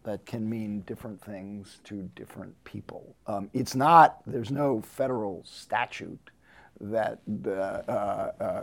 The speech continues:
it, it involves collusion. It's not defined in the federal code, uh, as to what it is. Um, it's kind of, um, you know, in some ways, I think the debate and discussion, uh, about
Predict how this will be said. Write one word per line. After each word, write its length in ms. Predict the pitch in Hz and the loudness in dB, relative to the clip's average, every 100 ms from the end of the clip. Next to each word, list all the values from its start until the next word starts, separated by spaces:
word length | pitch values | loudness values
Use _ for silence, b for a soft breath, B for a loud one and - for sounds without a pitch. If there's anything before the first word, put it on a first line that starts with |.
| - | -6
it, 140 | 107 104 117 | -6 -6 -4
it 120 | 107 - | -6 -6
involves 560 | 110 98 113 104 92 - | -8 2 2 4 -2 -4
collusion. 680 | - 120 123 107 95 95 | 0 2 2 0 -6 -14
It's 180 | 98 - | -14 -8
not 300 | 120 110 120 | -6 -6 -8
defined 600 | - - 117 113 110 104 | -10 -2 -2 0 -4 -4
in 120 | 104 | -6
the 60 | 98 | -8
federal 440 | - 117 107 113 | -6 -6 -6 -8
code, 560 | - 131 127 120 117 - B B B | -6 -6 -4 -6 -10 -12 B B B
uh, 220 | 107 107 - | -6 -6 -6
as 200 | 113 104 | -10 -12
to 120 | - 113 | -10 -8
what 220 | 113 110 | -6 -4
it 100 | 123 | -2
is. 520 | 170 135 110 117 - - | 0 0 -4 -10 -8 -4
Um, 520 | 123 127 113 117 135 | -2 -2 -4 -8 -6
it's 200 | 135 127 | -6 -6
kind 240 | - 202 214 | -2 2 4
of, 220 | 147 120 B B B - | 2 -2 B B B 0
um, 480 | 127 127 123 123 120 - | 2 4 2 0 -6 -6
you 140 | 156 | -2
know, 160 | 160 147 | 0 0
in 80 | 139 | -2
some 280 | - 208 208 | 2 4 10
ways, 380 | 196 202 190 | 10 10 8
I 100 | 175 | 6
think 460 | 196 - 151 151 - 127 | 4 -2 -4 -4 -6 -6
the 420 | 127 127 123 120 | -2 0 0 -2
debate 460 | 120 156 127 143 143 | -4 -4 0 0 -2
and 100 | 120 | -8
discussion, 920 | 113 - 127 127 131 131 131 127 120 113 B B 110 | -10 -4 -2 -2 -4 -6 -6 -4 -6 -8 B B -4
uh, 340 | 117 117 110 107 - | 0 2 0 0 -2
about 560 | 117 120 117 113 - | 2 4 6 4 0